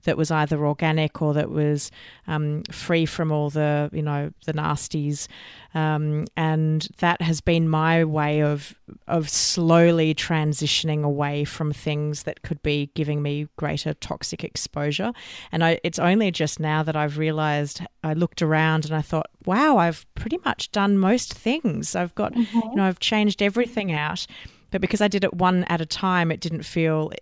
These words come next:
Speaker 1: A, expensive, and B, it didn't feel overwhelming because I just picked one thing.
Speaker 2: Awesome. I love that advice. I,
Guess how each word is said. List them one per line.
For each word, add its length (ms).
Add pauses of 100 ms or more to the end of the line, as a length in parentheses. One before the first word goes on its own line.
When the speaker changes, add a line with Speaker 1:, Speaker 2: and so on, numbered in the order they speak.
(120)
Speaker 1:
A, 180
expensive, 720
and 160
B, 200
it 120
didn't 300
feel 520
overwhelming 640
because 280
I 60
just 300
picked 300
one 280
thing. 360 (380)
Speaker 2:
Awesome. 420
I 80
love 320
that 140
advice. 420
I, 160